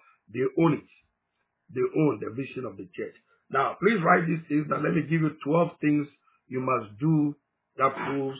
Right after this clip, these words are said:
that you are moving from a member to a disciple. That we close the session. Please write this down. Twelve ways to prove you are committed to your church. Twelve ways. Please write this down. Write this in your notes,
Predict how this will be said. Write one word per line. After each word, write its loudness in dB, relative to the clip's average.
that -6
you -10
are -4
moving 0
from -10
a -8
member -6
to -10
a -10
disciple. -12
That -8
we -8
close 0
the -4
session. 0
Please 4
write 6
this -4
down. -2
Twelve 10
ways 8
to -4
prove 2
you -4
are -6
committed -2
to -10
your -8
church. -10
Twelve 4
ways. -4
Please 0
write 0
this -6
down. -6
Write 0
this -8
in -6
your 0
notes, 2